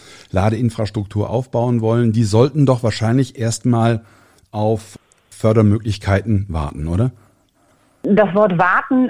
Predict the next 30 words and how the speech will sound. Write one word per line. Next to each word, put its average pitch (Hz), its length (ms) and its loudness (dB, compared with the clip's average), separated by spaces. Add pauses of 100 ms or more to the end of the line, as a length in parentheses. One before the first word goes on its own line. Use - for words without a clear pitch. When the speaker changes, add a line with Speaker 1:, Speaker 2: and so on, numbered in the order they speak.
Speaker 2:
ähm, 214 480 -2 (760)
äh, 196 280 2
muss 202 260 2
man 202 160 0
gar 196 200 0
nicht 196 200 -6
so 233 640 0 (120)
dramatisch 202 600 -2
sehen. 240 400 2 (240)
Klar 214 220 0
gibt 226 120 0
es 202 80 -6
auch - 140 -2
Förderprogramme, 202 640 0
wo 190 80 -4
man 190 320 -2 (160)
erstmal 165 380 0
lange 202 340 4
wartet 247 540 0 (160)
nach 214 180 0
dem 202 160 -2
Antrag 254 400 -2
und 185 120 -4
dann 190 380 -2
passiert 214 440 0
drei 208 240 0
bis 202 100 0
sechs 202 160 -2
Monate 208 320 4
nichts. 240 320 4